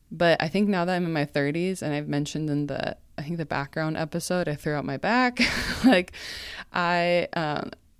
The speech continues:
I don't know, I just started paying a lot more attention to how do I want to age and what kind of quality of life do I want. And although I cannot have complete control over that,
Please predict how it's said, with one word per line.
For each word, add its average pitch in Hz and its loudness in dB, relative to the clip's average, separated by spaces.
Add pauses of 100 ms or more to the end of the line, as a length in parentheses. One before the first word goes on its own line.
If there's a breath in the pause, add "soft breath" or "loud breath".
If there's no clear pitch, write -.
(160)
I 170 -2
don't - 4
know, 131 6
I 156 4
just 185 0
started 190 2
paying 196 2
a 165 0
lot 180 0
more 185 0
attention 160 -2
to 151 -2
how 156 -4
do 175 -2
I 180 0
want 143 -6
to - -6
age - -4
and 156 -4
what 147 -4
kind 165 -6
of 156 -8
quality 151 -4
of 151 -6
life 147 -4
do 156 -4
I 147 -2
want. 139 -2 (520 loud breath)
And 170 2
although 165 2
I 175 2
cannot 165 -6
have 156 -8
complete 160 -6
control 151 -6
over 196 -4
that, 233 -4